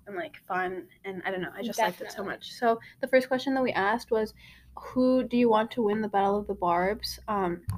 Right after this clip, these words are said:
Speaker 1: and why?" Okay. And then, so this person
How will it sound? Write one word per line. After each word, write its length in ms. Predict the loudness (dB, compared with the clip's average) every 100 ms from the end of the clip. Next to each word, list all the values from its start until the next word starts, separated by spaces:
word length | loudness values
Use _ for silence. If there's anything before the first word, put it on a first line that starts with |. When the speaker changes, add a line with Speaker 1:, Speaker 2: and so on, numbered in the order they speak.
| -2
Speaker 1:
and 220 | 0 2
why?" 560 | 4 4 4 2 0 -4 -18 -20 -20 -20 -20 _ -4
Okay. 300 | 2 2 0 -16 _ _ _ _ _ _ _ _ _ _ _ _ _ -4
And 140 | 0
then, 440 | 2 2 2 0 -4
so 200 | 0 6
this 160 | 6 6
person 640 | 2 4 2 2 0 -2